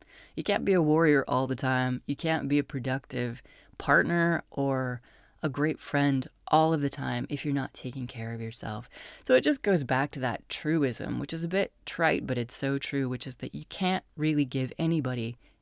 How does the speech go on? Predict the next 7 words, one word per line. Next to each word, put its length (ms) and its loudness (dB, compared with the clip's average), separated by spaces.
anything 500 0
that 100 -6
you're 100 -4
not 280 -4
giving 260 -4
yourself. 540 -10
So 360 0